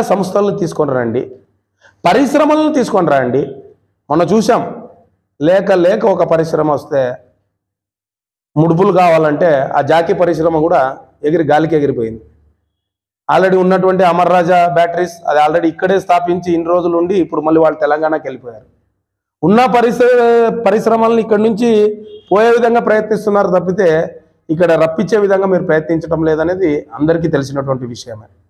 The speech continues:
So అందుకే మీరు ప్రాజెక్టులు నిర్మించండి, పరిశ్రమలు తెండి, విద్యా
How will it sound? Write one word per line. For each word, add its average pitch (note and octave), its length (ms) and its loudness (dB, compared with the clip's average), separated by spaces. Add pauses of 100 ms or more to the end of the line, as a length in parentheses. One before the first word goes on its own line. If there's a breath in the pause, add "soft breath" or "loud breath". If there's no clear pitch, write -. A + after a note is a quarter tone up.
(580)
So G3 160 0
అందుకే A#3 260 2 (140)
మీరు A3+ 180 2 (220)
ప్రాజెక్టులు F#3+ 480 2
నిర్మించండి, F3 520 0 (220)
పరిశ్రమలు E3+ 540 0
తెండి, D#3 280 0 (560)
విద్యా C#3+ 220 2